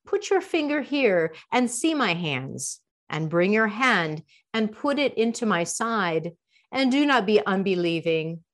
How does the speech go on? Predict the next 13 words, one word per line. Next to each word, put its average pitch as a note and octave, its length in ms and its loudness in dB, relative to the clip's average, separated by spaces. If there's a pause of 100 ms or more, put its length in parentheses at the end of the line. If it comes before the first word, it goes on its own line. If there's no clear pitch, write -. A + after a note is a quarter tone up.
(160)
but E3 120 -4
believe." D#3+ 720 -2 (920)
Thomas G3+ 420 2
answered A3 480 2
and F3 140 0
said A#3 260 2
to G3+ 80 4
him, D#3 460 -4 (760)
"My D3+ 160 -2
Lord D3+ 680 0 (320)
and C#3+ 140 -6
my C3+ 140 -4
God." C3+ 580 0